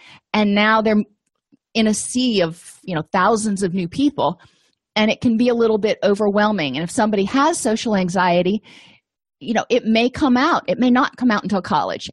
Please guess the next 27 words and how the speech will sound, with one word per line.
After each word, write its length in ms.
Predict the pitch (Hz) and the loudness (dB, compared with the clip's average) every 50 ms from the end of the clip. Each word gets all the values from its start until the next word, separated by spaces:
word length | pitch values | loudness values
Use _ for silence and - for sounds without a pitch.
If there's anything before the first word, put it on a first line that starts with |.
| - | -2
and 100 | 208 214 | 0 0
it 140 | 196 135 - | 0 0 0
may 160 | 202 202 220 | 0 0 0
start 420 | 214 - - - 226 220 233 - - | 0 -4 -4 -2 0 0 0 -2 -4
coming 320 | - 240 214 202 202 196 | -6 -4 -4 -2 -4 -2
out 220 | 196 185 - - - | -4 -4 -4 -2 -2
then 260 | 254 233 208 190 170 | 0 0 0 -2 -2
because 500 | 180 180 - 202 185 180 180 175 - - _ - - - - - | -4 -4 -2 -2 -2 0 -2 -4 -8 -12 _ -20 -20 -20 -8 -2
all 200 | 175 196 208 220 | 0 2 2 2
of 100 | 202 190 | 0 -2
a 40 | 202 | -4
sudden 300 | 190 - 214 202 202 196 | -4 -2 -2 -2 0 0
they're 100 | 180 185 | -2 0
having 280 | 220 202 202 196 190 170 | 0 0 0 0 -2 -2
to 80 | - 175 | -2 -2
meet 280 | 175 196 208 196 - - | 0 0 0 -2 -2 -2
new 240 | 190 196 220 220 | 0 2 2 0
people 500 | 208 - 233 220 208 - - 139 131 - _ - - - _ - | -2 -4 -8 -8 -6 -4 -2 -4 -4 -4 _ -20 -20 -20 _ -6
and 200 | 190 185 190 190 | -4 -2 0 0
they're 200 | 202 208 214 214 | 2 2 2 0
not, 420 | 196 196 196 196 196 196 190 - _ _ - - - - _ _ _ _ _ _ _ _ - | 0 0 0 0 0 0 -2 -4 _ _ -16 -16 -16 -18 _ _ _ _ _ _ _ _ -10
you 140 | 165 165 131 | -8 -6 -6
know, 120 | 104 - _ _ _ _ _ _ _ _ _ - | -6 -8 _ _ _ _ _ _ _ _ _ -2
already 360 | 196 226 208 208 202 190 196 185 | -2 0 2 2 0 0 -2 -2
known, 580 | 180 180 175 165 151 147 143 - 175 175 170 _ _ _ _ _ | -2 -2 -2 -2 -2 -4 -6 -8 -10 -14 -14 _ _ _ _ _
you 100 | - 180 | -16 -16
know, 60 | - | -16